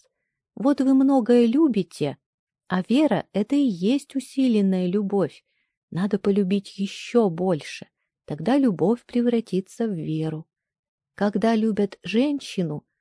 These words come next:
так самую лучшую на земле, непременно и каждый любит самую лучшую,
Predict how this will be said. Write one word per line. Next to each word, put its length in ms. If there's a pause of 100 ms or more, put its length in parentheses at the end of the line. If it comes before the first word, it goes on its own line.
(160)
так 240
самую 500
лучшую 560
на 120
земле, 540 (400)
непременно 1000
и 60
каждый 560
любит 400
самую 440
лучшую, 580